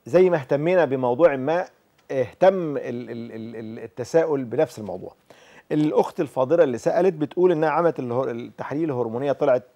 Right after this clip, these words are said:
كلها مظبوطة. أشعة بالصبغة بتقول إن عندها تمدد أو،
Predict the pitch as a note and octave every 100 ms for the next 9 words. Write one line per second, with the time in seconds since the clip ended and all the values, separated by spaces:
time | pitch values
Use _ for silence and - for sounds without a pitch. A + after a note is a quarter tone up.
0 | - A#2+ C3+ B2+ G#2 G2 D#3+ G3+ A3 _
1 | _ _ _ _ _ _ _ _ _ _
2 | _ _ _ _ _ - D3+ A#2+ - D3+
3 | C3 B2 A2+ D#3+ C#3+ A2+ G2+ A2+ C#3+ B2+
4 | B2+ D#3+ B2 G#2+ - _ _ _ - G#2+